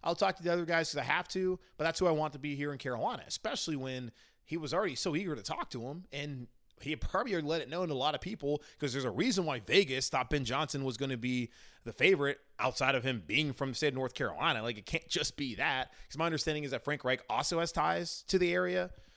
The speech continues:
And then Ken Dorsey's been here before, different ownership, different regime,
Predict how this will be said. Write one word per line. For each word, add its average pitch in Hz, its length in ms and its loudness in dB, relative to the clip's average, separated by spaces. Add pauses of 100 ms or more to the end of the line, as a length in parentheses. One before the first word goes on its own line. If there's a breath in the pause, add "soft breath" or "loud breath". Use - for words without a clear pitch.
(760 soft breath)
And 147 160 2
then 135 180 -2
Ken 143 220 -2
Dorsey's 151 580 2
been 151 180 6
here 175 120 8
before, 185 500 4 (420)
different 170 260 4
ownership, 170 580 4 (160)
different 156 300 2
regime, 156 560 0